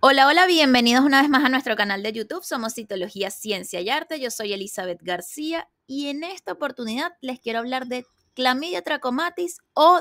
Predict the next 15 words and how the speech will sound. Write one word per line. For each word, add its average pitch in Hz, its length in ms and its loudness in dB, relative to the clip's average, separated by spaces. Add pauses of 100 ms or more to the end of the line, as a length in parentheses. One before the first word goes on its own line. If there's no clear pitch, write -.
degeneración 208 680 -4
celular. 220 480 -6 (500)
Esto 311 320 -2
fue 349 180 -2
un 339 140 -6
casito 302 640 -2
o 226 60 -2
una 214 200 -4
imagen 247 460 -2
de 233 80 -6
un 240 100 -8
caso 247 400 -4 (260)
que 214 140 -8
compartí 208 720 -4
por 247 280 -4